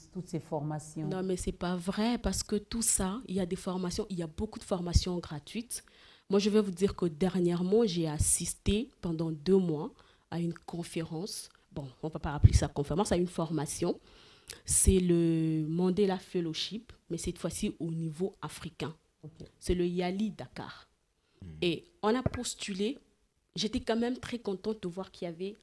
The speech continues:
Speaker 2: assez de filles congolaises. On était quand même nombreuses. On a dépassé une dizaine en tout cas.
Speaker 3: Ok.
Speaker 2: Et on a participé gratuitement à une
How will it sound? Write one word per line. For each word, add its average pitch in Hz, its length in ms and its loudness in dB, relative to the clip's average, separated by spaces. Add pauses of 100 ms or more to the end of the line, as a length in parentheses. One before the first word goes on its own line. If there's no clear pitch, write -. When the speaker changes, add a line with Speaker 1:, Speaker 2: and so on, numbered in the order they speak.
(180)
Speaker 2:
assez 233 320 -10
de 190 140 -4
filles 208 440 -10
congolaises. 156 560 -8 (760)
On 185 100 -2
était 185 240 -4 (160)
quand 214 160 0
même 202 240 -4 (120)
nombreuses. 170 760 -6 (520)
On 175 80 -6
a 170 260 -6 (120)
dépassé 196 420 -2
une 208 160 -2 (100)
dizaine 156 380 -4
en 135 100 -6
tout - 160 -14
cas. - 220 -10 (260)
Speaker 3:
Ok. - 240 -14
Speaker 2:
Et 175 200 0
on 185 120 -2
a 190 100 -4
participé 214 760 -10
gratuitement 214 1000 -6
à 180 120 -6
une 202 200 -4